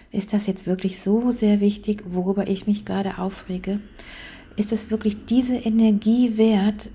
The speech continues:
die mir gerade gezogen wird, die ich ja selber, wo ich selbst in der Verantwortung bin, dass diese, dass diese Energie von mir weggeht, hin zu jemandem geht, hin zu einer Sache geht, hin zu etwas geht.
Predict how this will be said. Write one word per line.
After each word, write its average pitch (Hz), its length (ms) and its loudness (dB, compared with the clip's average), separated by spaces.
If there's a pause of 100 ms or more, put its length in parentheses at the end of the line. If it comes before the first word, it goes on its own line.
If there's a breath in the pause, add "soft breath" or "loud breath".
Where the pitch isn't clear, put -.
(560)
die 208 60 8
mir 202 140 10
gerade 202 380 2
gezogen 220 640 2
wird, 180 260 -2
die 214 340 8
ich 285 460 0
ja 214 220 2
selber, 214 600 0
wo - 80 -4
ich 208 160 0
selbst 240 320 -4
in 220 120 0
der 208 120 2
Verantwortung 208 680 -2
bin, 202 200 0 (600 loud breath)
dass 202 260 0
diese, 185 480 0
dass 180 440 -8
diese 190 240 -6
Energie 185 540 2
von 208 280 0
mir 208 360 6
weggeht, 214 400 0
hin 247 480 0
zu 185 380 0
jemandem 165 680 -4
geht, 165 220 -10
hin 226 340 2
zu 208 420 -2
einer 170 260 -6
Sache 165 300 -8
geht, 160 200 -8
hin 247 320 -2
zu 269 400 0
etwas 160 440 -10
geht. - 320 -16